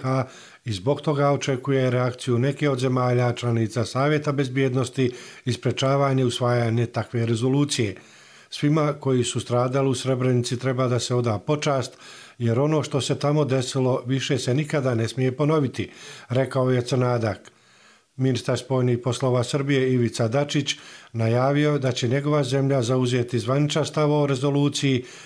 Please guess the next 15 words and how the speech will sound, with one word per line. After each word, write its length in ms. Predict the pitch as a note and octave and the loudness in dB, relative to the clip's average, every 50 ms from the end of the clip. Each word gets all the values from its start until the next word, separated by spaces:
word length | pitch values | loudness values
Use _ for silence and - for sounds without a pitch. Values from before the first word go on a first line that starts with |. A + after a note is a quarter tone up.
| - - | -14 -6
i 100 | - A#2 | -2 0
od 140 | A#2+ A2+ - | 0 0 0
sutra 320 | - D#3 D3 - D3+ D3+ D3 | 0 -2 -2 0 0 0 2
najavio 560 | C#3+ C3+ B2+ B2+ B2+ B2+ C3 B2+ B2+ B2+ A2+ | 2 2 2 2 2 2 2 2 2 0 0
konsultacije 800 | - B2 A2 - - A#2 - - A#2+ B2 C3 B2+ - - C3+ B2 | -2 -4 -4 -2 -2 -4 -2 0 2 2 2 0 0 0 0 0
o 20 | |
tom 260 | A#2+ - B2+ A#2+ A2+ | 0 0 0 0 2
dokumentu. 680 | G#2+ A#2 A2 - C3+ C3 C#3 C#3 B2 G2 - - F#2+ - - - - - - - - - - _ | 0 0 -2 -2 0 0 0 0 0 -2 -4 -8 -10 -12 -12 -20 -20 -20 -20 -20 -20 -20 -14 _
Ministar 460 | - C3+ C3+ C3 A#2+ - - B2+ A#2 - | -2 0 2 2 0 0 0 -2 -2 -2
pravde 420 | - C3+ C#3 C#3+ C#3+ C#3+ D3+ C#3+ | -2 0 0 0 2 0 0 0
Srbije 460 | D3 - C#3+ C#3 C3+ C#3+ C#3 C#3 - | 0 -2 -2 0 0 0 0 2 0
Nikola 400 | B2 B2+ A#2+ B2 - A2+ A2 G#2+ | 0 -2 -2 0 0 0 0 0
Selaković 720 | - - D#3 D3+ D3+ D3+ C#3+ D3 C#3 C#3 C3+ C3+ C3 C3 - - - - - - - - | 0 0 0 2 2 0 0 0 0 0 0 0 0 -2 -4 -8 -10 -20 -20 -20 -16 -10
rekao 500 | - G2+ A2+ C3+ C#3 - D#3 D#3 D3+ D3 | -4 -2 0 0 0 0 2 2 4 4
je 240 | D3 C#3+ C#3 B2+ - | 4 2 2 0 -4